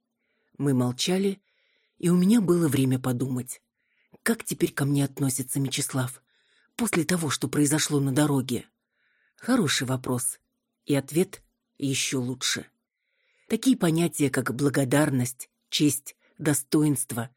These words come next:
порядочность, в принципе не могут входить в лексикон вампира, тем более семисотлетнего. И романтика тут ни при чём, и мой сволочной характер тоже.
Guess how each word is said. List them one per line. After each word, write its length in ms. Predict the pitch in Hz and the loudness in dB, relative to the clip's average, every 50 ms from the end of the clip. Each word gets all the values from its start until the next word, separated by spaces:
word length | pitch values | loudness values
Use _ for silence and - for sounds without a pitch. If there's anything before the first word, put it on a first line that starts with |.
| _ _ _ _ _ _ _ | _ _ _ _ _ _ _
порядочность, 880 | 190 185 170 165 165 160 143 139 - - 139 131 120 - - - - _ _ _ _ _ _ | 0 2 4 4 2 2 0 -2 -2 -2 -2 -4 -4 -4 -8 -14 -20 _ _ _ _ _ _
в 160 | - - - | -20 -14 -4
принципе 500 | - 196 190 196 185 - - 139 - 143 | -2 0 2 2 0 0 -4 -2 0 2
не 140 | 143 143 139 | 2 4 4
могут 260 | 139 139 123 - - | 4 4 2 0 -2
входить 540 | - - - 156 139 127 139 127 - - - _ _ _ | -4 -4 -2 0 0 0 0 -2 -4 -10 -14 _ _ _
в 60 | - 147 | -4 -4
лексикон 480 | 147 143 - - - - - 147 135 | -2 -2 -2 -6 -6 -4 -2 -2 0
вампира, 580 | 123 139 139 139 127 131 143 127 123 123 120 - - _ _ _ _ _ | 2 2 0 0 0 -2 -2 0 0 -2 -2 -4 -10 _ _ _ _ _
тем 240 | - - 147 127 117 | -4 -2 -2 -2 0
более 420 | - 147 160 170 147 131 120 117 - _ _ _ _ | 2 4 4 4 4 2 0 -2 -6 _ _ _ _
семисотлетнего. 1120 | - - - 170 156 135 - - 147 147 - 147 143 131 135 - 139 131 120 120 110 120 - _ _ _ _ _ _ _ _ _ _ | -6 -2 0 2 2 2 2 0 -2 0 2 2 0 0 0 -2 -2 -2 0 -2 -4 -6 -10 _ _ _ _ _ _ _ _ _ _
И 80 | - 202 | -4 0
романтика 560 | 190 202 202 214 233 220 214 - 151 - 151 147 | 2 2 4 4 4 2 0 -2 -2 -2 -2 0
тут 340 | - 156 147 - - - _ _ - | 0 -2 -2 -4 -8 -16 _ _ -4
ни 140 | 147 143 156 | -2 -2 -2
при 200 | - 185 165 143 | 0 0 0 0
чём, 400 | - - 156 143 131 123 123 - _ _ _ _ _ _ | 0 0 2 2 0 0 -4 -8 _ _ _ _ _ _
и 100 | - 170 | 0 2
мой 160 | 175 185 190 | 4 4 4
сволочной 500 | - - 160 151 156 147 - - 175 165 | 4 2 0 0 2 2 0 0 -2 -2
характер 580 | - - 143 151 156 151 - - - 135 127 - _ _ _ _ _ | -2 0 0 0 0 0 -2 -6 -6 -6 -6 -10 _ _ _ _ _
тоже. 400 | - 143 135 123 123 120 110 - | 2 2 2 2 0 -2 -4 -8